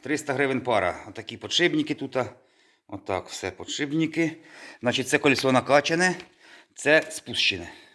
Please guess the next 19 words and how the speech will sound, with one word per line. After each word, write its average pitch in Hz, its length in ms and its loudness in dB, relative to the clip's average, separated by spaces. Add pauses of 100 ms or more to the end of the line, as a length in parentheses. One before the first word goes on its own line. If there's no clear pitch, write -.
Щось - 280 -6
з - 60 -14
по-, - 300 -12
з - 100 -18
камерою. 82 400 -4 (560)
О, 92 180 -2 (320)
і 104 80 -14
тут, 139 180 -6
по-моєму, 123 340 2
трьох 104 140 2
спиць - 280 -6
не 90 80 -8
хватає 85 280 -6
на 82 60 -6
цьому 87 200 -10
колесі. - 420 -16 (100)
Ну, 131 120 2
а 143 60 6
так, 147 320 -2